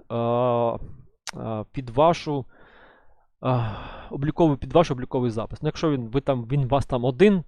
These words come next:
він встановить під конкретний ваш обліковий запис. Мені зазвичай це не подобається, тому я зазвичай вибираю, рекомендую Custom.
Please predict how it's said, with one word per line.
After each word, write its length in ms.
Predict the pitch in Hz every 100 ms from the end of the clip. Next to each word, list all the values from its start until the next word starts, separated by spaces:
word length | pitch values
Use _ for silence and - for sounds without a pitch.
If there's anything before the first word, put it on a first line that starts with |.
| - _
він 220 | 110 147
встановить 420 | 135 - 131 135 -
під 160 | 117
конкретний 460 | 131 117 175 - 117
ваш 180 | 123 117
обліковий 400 | 110 - 107 101
запис. 300 | - - 135
Мені 260 | 208 269
зазвичай 400 | 170 131 - 220
це 160 | - 151
не 140 | 135
подобається, 540 | - 104 98 95 - -
тому 200 | 127 185
я 100 | 151
зазвичай 340 | 120 113 180
вибираю, 640 | 127 110 113 120 113 110 -
рекомендую 440 | 120 - 139 127 120
Custom. 540 | - 160 - 110 90